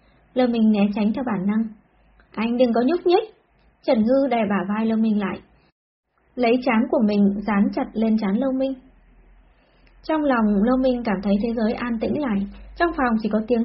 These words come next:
hít thở của anh và cô, trong mắt chỉ nhìn thấy ánh mắt sáng ngời của cô nhóc cùng với từng sợi lông mi cong dài. Trần Ngư đo khoảng mười giây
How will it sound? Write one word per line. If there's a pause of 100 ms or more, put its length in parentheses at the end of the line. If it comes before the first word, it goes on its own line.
hít
thở (140)
của
anh (100)
và (140)
cô, (440)
trong
mắt
chỉ
nhìn
thấy
ánh
mắt (120)
sáng
ngời
của
cô
nhóc (200)
cùng
với
từng (100)
sợi
lông
mi
cong
dài. (840)
Trần
Ngư
đo (100)
khoảng
mười
giây